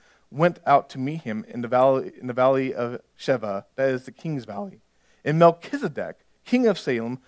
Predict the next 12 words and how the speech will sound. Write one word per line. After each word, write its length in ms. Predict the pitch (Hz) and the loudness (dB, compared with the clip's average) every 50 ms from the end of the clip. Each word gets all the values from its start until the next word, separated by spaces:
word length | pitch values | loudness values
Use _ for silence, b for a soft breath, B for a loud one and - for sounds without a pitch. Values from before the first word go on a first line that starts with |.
| b b b | b b b
brought 260 | b 139 160 180 196 190 | b 6 6 8 8 8
out 240 | 196 190 180 156 | 6 4 2 0
bread 200 | 127 127 123 131 | 0 0 0 0
and 180 | 143 156 156 160 | 0 -2 -4 -4
wine. 340 | 180 175 120 95 90 92 101 _ _ _ _ _ _ _ - | -4 -4 -4 -6 -10 -12 -20 _ _ _ _ _ _ _ -8
He 80 | - | -6
was 140 | 175 208 - | -6 -6 -6
priest 400 | _ - - 220 143 110 - - | _ -10 -8 -6 -6 -6 -8 -16
of 120 | 113 - - | -18 -12 -6
God 280 | 127 117 110 104 107 | -2 -2 -2 -2 -4
Most 180 | 104 98 - - | -8 -14 -14 -10
High. 400 | - 131 120 110 95 - - | -6 -4 -2 -2 -4 -6 -12